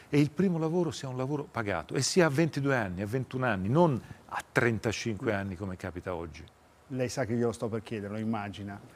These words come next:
Speaker 2: E però perché voi avete perso così tanto terreno, eh, tra i lavoratori?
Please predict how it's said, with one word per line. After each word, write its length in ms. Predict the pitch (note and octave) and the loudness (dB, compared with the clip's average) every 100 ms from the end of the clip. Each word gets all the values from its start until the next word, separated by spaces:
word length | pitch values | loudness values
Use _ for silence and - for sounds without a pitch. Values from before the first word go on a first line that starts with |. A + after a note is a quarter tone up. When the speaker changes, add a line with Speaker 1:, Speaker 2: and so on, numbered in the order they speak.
| - - - _ - | -20 -20 -20 _ -20
Speaker 2:
E 120 | - - | -20 -6
però 180 | F3+ F3+ | -2 0
perché 400 | - E3+ - B2 | -2 -4 -4 -4
voi 160 | A#2 | -2
avete 240 | A2+ G#2 G#2+ | -4 -4 -8
perso 300 | A#2 G#2+ - | -12 -12 -14
così 280 | - G#2+ G#2 | -12 -10 -8
tanto 300 | - A2+ G#2+ | -6 -8 -8
terreno, 640 | G2+ G#2 G2+ G#2+ G2+ G2+ G2+ - - | -10 -10 -8 -8 -8 -10 -14 -20 -20
eh, 220 | A#2 G#2 G2+ | -16 -14 -12
tra 140 | G#2 | -10
i 60 | G2+ | -8
lavoratori? 580 | F#2+ G2+ F#2+ - G2 | -8 -10 -12 -16 -20